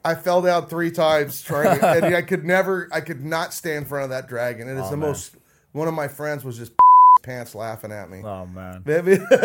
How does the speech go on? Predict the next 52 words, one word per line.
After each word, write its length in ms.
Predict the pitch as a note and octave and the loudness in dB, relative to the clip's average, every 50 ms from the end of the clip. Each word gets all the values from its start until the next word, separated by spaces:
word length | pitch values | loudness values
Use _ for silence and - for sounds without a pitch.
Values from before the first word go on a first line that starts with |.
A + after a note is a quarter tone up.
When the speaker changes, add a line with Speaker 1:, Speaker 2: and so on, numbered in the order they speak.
| A#3+ B3 - C4 - - C4 - - - A#3 F3 - A3+ F3+ D#3 - - - - - | 4 6 6 4 6 6 6 6 6 2 0 2 2 2 0 0 -2 -6 -20 2 2
Speaker 1:
I 100 | G#3 A3 | 4 4
mean, 280 | A#3 A#3 A3 F#3 - - - _ _ | 6 4 2 2 -2 -8 -20 _ _
when 140 | F#3 A3+ A#3+ | 2 2 4
you 80 | C4 C#4 | 6 4
have 140 | C#4 A#3+ | 4 4
a 80 | F#3 E3 | 2 -2
two 260 | B2+ - - A#3 G#3+ | -4 -2 -2 0 2
hundred 380 | G3 G#3 G#3 G#3 G3 F3+ D3 C3 | 4 4 4 4 2 0 -2 -8
fifty 380 | - - G#3 G#3 G3+ - F#3+ | -2 0 0 0 0 -4 -10
pound, 640 | F3 - E3 E3+ E3+ E3+ E3+ E3+ E3+ E3 D3 B2 - _ _ _ _ _ _ _ | -8 -4 -2 0 2 2 2 2 0 -2 -4 -8 -12 _ _ _ _ _ _ _
you 160 | D#3+ F3 F3 | -8 -6 -4
know, 300 | D#3+ C#3+ C3+ B2+ C3 - _ _ _ _ _ _ _ | -4 -4 -6 -6 -10 -12 _ _ _ _ _ _ _
ten-foot 640 | - - A3 G#3 G3+ F#3+ - - - F#3 F3+ F3 E3+ | -8 -4 -2 -2 -2 -4 -8 -6 -2 -2 -2 -2 -2
lizard 400 | E3 F3 F3+ F#3 D#3+ D3 D3+ C#3+ | -6 -4 -2 -2 -2 -4 -8 -10
that's 140 | C3 A#2+ - | -12 -16 -12
got 320 | _ F3 E3+ D#3+ D3 - _ _ _ _ _ _ | _ -4 -4 -4 -4 -8 _ _ _ _ _ _
venom, 640 | - B2+ A#2+ A#2+ F3 G3+ G#3 F3+ B2 A#2+ D3 D3 D3 _ _ _ | -16 -12 -2 2 2 4 4 2 -2 -6 -10 -12 -14 _ _ _
'cause 160 | - D3+ D3+ | -12 -10 -4
they're 120 | C#3+ D#3 C3+ | -4 -4 -2
venomous, 640 | A#2+ D#3+ F#3 F3 A#2+ F2 D2+ G#2 - - - - _ _ _ _ | 0 -2 -2 -2 -6 -10 -12 -16 -16 -18 -18 -20 _ _ _ _
Speaker 2:
Yeah. 160 | A2+ G#2+ G2 | -16 -14 -12
Speaker 1:
chasing. 560 | - - F#3+ G3 G#3+ G#3 - C#3 B2 A#2+ A#2 | -6 -4 -2 -2 -2 -4 -6 -10 -12 -14 -8
Speaker 2:
Oh, 120 | - B2+ B2+ | -6 -6 -4
they're 140 | A#2 C3+ D3 | -4 -4 -6
venomous? 440 | A#2+ G#2+ G#2 G#2+ C3 E3+ G#3 A3 G3 | -6 -8 -10 -10 -10 -12 -10 -6 -4
Speaker 1:
Oh, 80 | F#3+ | -4
they're 180 | D#3 E3 G#3 G3+ | -2 0 -2 -2
venomous. 540 | C#3 D#3 F3+ A3 A#3 D3+ G2+ G2 - - - | 0 -2 -2 -2 -4 -6 -10 -14 -14 -14 -14
Speaker 2:
Oh, 80 | - C3+ | -14 -14
I 120 | B2+ B2 | -14 -12
didn't 200 | A#2 C3 B2+ A#2 | -12 -12 -12 -10
know 220 | G#2 G#2+ C3 D#3+ D#3 | -10 -12 -12 -12 -8
that. 80 | D3 | -4
Speaker 1:
Yeah, 160 | E3 G3 F#3+ | -2 -2 -2
well, 200 | E3 D3+ D#3 D#3 | -2 -4 -4 -4
Speaker 2:
That's 20 | D3+ | -2
Speaker 1:
there's 120 | E3 F#3+ - | -4 -4 -4
Speaker 2:
even 80 | E3+ | -4
Speaker 1:
a 140 | D3+ C#3+ C3+ | -4 -2 -2
lot 160 | C#3+ D#3 F#3 F3+ | 0 0 0 0
of 60 | C3+ | -2
Speaker 2:
scarier. 60 | A2 | -4
Speaker 1:
things 180 | G2 - C3 - | -6 -8 -10 -12
people 260 | _ C#3 C3 - C3 | _ -14 -12 -12 -12
don't 180 | B2+ B2 A2+ A#2+ | -12 -12 -12 -12
know. 200 | B2+ B2 A#2+ A#2+ | -12 -12 -10 -10
I 60 | B2 | -10
mean, 140 | C3 C3 B2+ | -10 -10 -8
I 120 | C3+ D3+ D3+ | -8 -8 -8
learned 340 | D3+ D#3 D3 C3+ C3 B2 A2 | -8 -8 -8 -8 -10 -12 -14
so 280 | - - - D#3+ D3+ | -14 -12 -10 -8 -8
much 380 | D3+ D3+ C#3+ C#3+ D3+ D3 - _ | -8 -10 -10 -12 -12 -14 -18 _